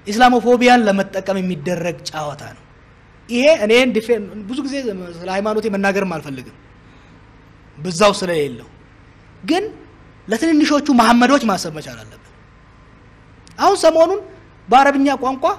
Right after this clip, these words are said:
ከፍተኛ ዘመቻ እያደረጉ ያሉት መሐመዶች ናቸው እዚህ ሀገር ውስጥ። በነ-፣ በ-፣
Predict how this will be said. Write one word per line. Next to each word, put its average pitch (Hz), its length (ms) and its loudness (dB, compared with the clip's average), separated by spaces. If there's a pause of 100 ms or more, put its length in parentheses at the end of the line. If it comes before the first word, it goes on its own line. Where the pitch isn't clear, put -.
(300)
ከፍተኛ 381 680 0 (100)
ዘመቻ 302 280 2
እያደረጉ 262 340 -2
ያሉት 359 300 4
መሐመዶች 330 420 2
ናቸው 254 260 2
እዚህ 202 140 2
ሀገር 175 180 -2
ውስጥ። - 180 -14 (1800)
በነ-፣ 349 240 6 (100)
በ-፣ 269 200 -6